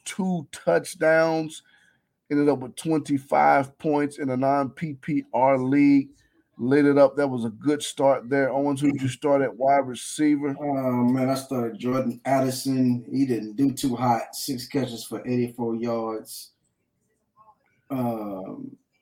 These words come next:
Speaker 2: and then he also had two rushing attempts for seventeen yards. No, it, it was mediocre. It was a mediocre day for Jordan Addison.
Speaker 1: Mediocre day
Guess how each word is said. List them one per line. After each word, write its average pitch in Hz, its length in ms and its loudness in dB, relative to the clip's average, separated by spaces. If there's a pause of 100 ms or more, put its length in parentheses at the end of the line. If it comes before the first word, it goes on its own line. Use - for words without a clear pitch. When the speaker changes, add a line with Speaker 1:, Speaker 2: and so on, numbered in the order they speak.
(140)
Speaker 2:
and 135 100 0
then 139 140 4
he 135 80 4
also 135 300 0
had 117 240 -2
two 135 200 -2
rushing 110 520 -4
attempts - 340 -8
for 95 100 -18
seventeen 110 560 -6
yards. 101 320 -8
No, 135 360 -4
it, 294 280 -6 (580)
it 180 80 4
was 165 180 8
mediocre. 135 600 8 (120)
It 135 80 -4
was 131 160 0
a - 20 -2
mediocre 113 460 -2
day 101 240 -6
for 92 260 -10 (180)
Jordan 104 300 -6
Addison. - 360 -14 (1000)
Speaker 1:
Mediocre 131 840 4
day 123 480 0